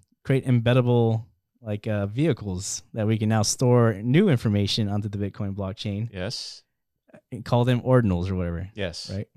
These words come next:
Speaker 2: Yeah.
Speaker 1: Yeah.
Speaker 2: And then Batoshi, he comes out with, um, the concept of bitmap, where blocks are districts and transactions are parcels. Another pattern recognition, right?
Speaker 1: Pattern recognition. That's the big thing.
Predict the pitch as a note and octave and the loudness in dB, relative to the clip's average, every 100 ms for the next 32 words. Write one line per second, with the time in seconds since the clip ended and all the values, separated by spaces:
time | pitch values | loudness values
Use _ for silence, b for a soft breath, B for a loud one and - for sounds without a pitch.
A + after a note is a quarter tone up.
0 | _ - G2+ D#2 - _ _ _ _ _ | _ -8 -8 -8 -14 _ _ _ _ _
1 | A#2+ F2+ - _ C3 B2 B2+ A2 E3 G3 | -8 -8 -10 _ -4 -2 -2 -2 -2 -2
2 | D3 B2 A2+ - A2+ A#2+ A#2 A#2+ A2 G#2+ | -4 -6 -8 -10 -10 -8 -6 -6 -2 0
3 | G#2 G2+ G#2 - G2+ G2 F#2+ G2 - G#2+ | 0 -2 -4 -4 -4 -4 -8 -12 -16 -8
4 | A2 G#2 A2+ G2+ F#2 C#3+ A#2 G2 G#2 G2 | -6 -6 -6 -8 -6 -6 -4 -4 -4 -4
5 | F#2 F#2 F#2 G2+ _ G#2+ G2+ A#2 A2+ - | -2 -2 -6 -10 _ -4 -2 -2 -4 -8
6 | G2 A#2 A#2 - A2+ G#2+ - F#2 G#2 F#2 | -6 -6 -8 -6 -6 -6 -10 -10 -8 -6
7 | F#2 F#2+ - F#2+ - C3 A#2 F#2 F2+ G2+ | -6 -6 -8 -10 -4 -2 -2 -4 -10 -10
8 | - b b b b - A2+ C3 C3 - | -14 b b b b -10 -4 -2 -2 -2
9 | A#2 C3 A#2 G#2 G2+ G#2 F#2 F2+ - E2+ | 0 0 -2 -2 -2 -4 -10 -10 -12 -18
10 | F#2 _ _ F#2 F#2 G#2+ D#3 C#3 A2+ G2+ | -20 _ _ -10 -4 2 2 4 0 -2
11 | F#2+ F#2+ G#2 A#2+ - G#2 F#2+ F#2 | -8 -8 -6 -6 -6 -10 -10 -12